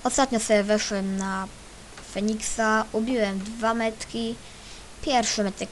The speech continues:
kamień duchowy. Myślę, no dobra, super, nie? Drugi metek pot. Dobra, no drop jest taki sobie. Tutaj, jak widać, już kolejnego metka wykańczamy.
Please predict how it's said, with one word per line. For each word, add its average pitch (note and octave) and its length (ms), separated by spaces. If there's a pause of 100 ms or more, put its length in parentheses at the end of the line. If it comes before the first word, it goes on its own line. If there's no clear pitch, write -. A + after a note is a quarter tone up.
(100)
kamień G3+ 320
duchowy. G#3 500 (880)
Myślę, G3 420
no B3 260 (100)
dobra, G#3+ 220
super, G#3 500
nie? G#3 180
Drugi A3+ 340
metek G3+ 440 (1160)
pot. D#3+ 160 (1000)
Dobra, A3 400
no D4 240
drop A#3+ 280
jest A3+ 180
taki G#3 220
sobie. F#3+ 460 (760)
Tutaj, G#3 320
jak G3+ 160
widać, G#3 320
już G3+ 120
kolejnego G3+ 440
metka F#3+ 280
wykańczamy. G3+ 580